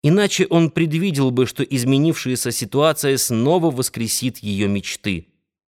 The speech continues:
Она продолжала говорить. Она уже обдумала, как и где. Когда дело касалось ее прихотей, эта лентяйка могла быть весьма деятельной.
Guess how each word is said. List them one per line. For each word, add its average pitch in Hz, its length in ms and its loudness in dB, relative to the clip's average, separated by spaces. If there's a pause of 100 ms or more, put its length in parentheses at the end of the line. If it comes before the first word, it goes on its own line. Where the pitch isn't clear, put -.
(1040)
Она 196 220 4
продолжала 160 580 2
говорить. 117 600 -4 (720)
Она 151 240 4
уже 175 220 4
обдумала, 165 520 4
как 165 380 -2
и 143 60 -4
где. 98 440 -4 (680)
Когда 113 300 2
дело 131 280 2
касалось 127 580 -2
ее 110 280 0
прихотей, 120 680 -4 (340)
эта 170 280 0
лентяйка 160 640 0
могла 135 360 2
быть 135 200 -2
весьма 110 440 0
деятельной. 107 840 -2